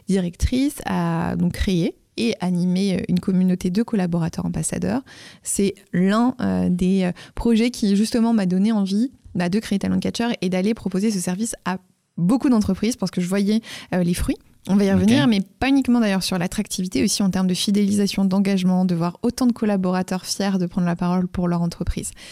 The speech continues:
Speaker 1: Donc aujourd'hui, on accompagne des collaborateurs, eh bien, de tout secteur, euh, industrie tertiaire, luxe, euh, retail, euh,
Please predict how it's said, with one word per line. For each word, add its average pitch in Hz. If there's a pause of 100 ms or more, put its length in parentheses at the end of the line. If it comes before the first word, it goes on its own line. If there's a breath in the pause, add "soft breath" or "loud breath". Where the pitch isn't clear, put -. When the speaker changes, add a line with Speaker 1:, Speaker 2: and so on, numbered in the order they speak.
(240 loud breath)
Speaker 1:
Donc 175 (100)
aujourd'hui, 220
on 247
accompagne 196 (440 loud breath)
des 220
collaborateurs, 214
eh 185
bien, 180
de 190
tout -
secteur, - (100)
euh, 185 (120)
industrie 208
tertiaire, -
luxe, 185
euh, 62
retail, 180 (320 loud breath)
euh, 165